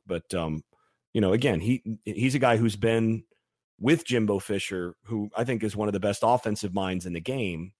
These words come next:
in the college game. Um, you know, and Nick Saban has said, said as much. So I guess, you know, Nick is, is a better testimony to that than I am. But, uh, that's a guy who's been in the, in the meeting room with Jimbo for the last five, six years.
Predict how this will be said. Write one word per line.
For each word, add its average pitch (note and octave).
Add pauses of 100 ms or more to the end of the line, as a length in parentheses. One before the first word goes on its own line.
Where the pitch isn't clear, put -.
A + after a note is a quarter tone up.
in G2+
the F2+
college B2
game. E2+ (540)
Um, E2+ (800)
you G2
know, E2
and F2+
Nick G2+
Saban G#2
has F2+
said, E2+
said G2+
as F2
much. F2
So -
I F2
guess, F#2
you F2+
know, E2+
Nick F#2+
is, F#2
is F2+
a F#2
better F#2
testimony F#2+
to F2
that F2
than F2
I G2+
am. E2 (480)
But, F#2
uh, E2+
that's G#2+
a C#3
guy A2+
who's G#2+
been A2
in A2
the, G2+
in A2+
the G#2+
meeting B2
room G2+
with G2+
Jimbo G#2+
for -
the F#2+
last G2
five, G#2
six -
years. -